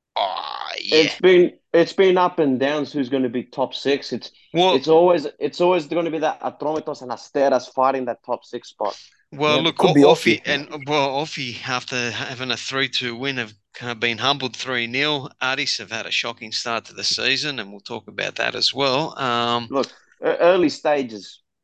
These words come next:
Speaker 2: Early stages.
Speaker 1: Early
Speaker 2: And
Speaker 1: stages.
Speaker 2: we, we, yeah, for who's gonna be the
Speaker 3: I
Speaker 2: sixth, the sixth best team.
Speaker 3: I
Speaker 2: We'll, we'll
Speaker 3: you know
Speaker 2: see by
Speaker 3: what,
Speaker 2: the
Speaker 3: though?
Speaker 2: end.
Speaker 3: And I'm gonna, you know what, Star, I wasn't going to. I'll include Aris in what I'm gonna say.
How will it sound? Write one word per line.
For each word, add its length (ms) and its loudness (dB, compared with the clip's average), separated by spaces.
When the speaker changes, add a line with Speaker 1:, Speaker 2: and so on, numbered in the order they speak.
Speaker 2:
Early 280 -2
stages. 440 -2
Speaker 1:
Early 180 4
Speaker 2:
And 60 0
Speaker 1:
stages. 480 2
Speaker 2:
we, 160 4
we, 400 -4
yeah, 300 4
for 360 4
who's 160 2
gonna 200 2
be 140 4
the 200 -2
Speaker 3:
I 60 2
Speaker 2:
sixth, 300 -6
the 80 -2
sixth 340 -6
best 240 2
team. 320 0
Speaker 3:
I 120 2
Speaker 2:
We'll, 160 0
we'll 80 4
Speaker 3:
you 60 4
know 120 6
Speaker 2:
see 60 6
by 160 6
Speaker 3:
what, 40 0
Speaker 2:
the 60 0
Speaker 3:
though? 80 6
Speaker 2:
end. 280 2
Speaker 3:
And 160 0
I'm 160 2
gonna, 260 0
you 120 -12
know 100 0
what, 280 0
Star, 260 0
I 60 4
wasn't 300 -4
going 300 -4
to. 160 -2
I'll 160 2
include 420 -6
Aris 380 -2
in 120 -12
what 140 0
I'm 100 -4
gonna 200 -2
say. 400 -2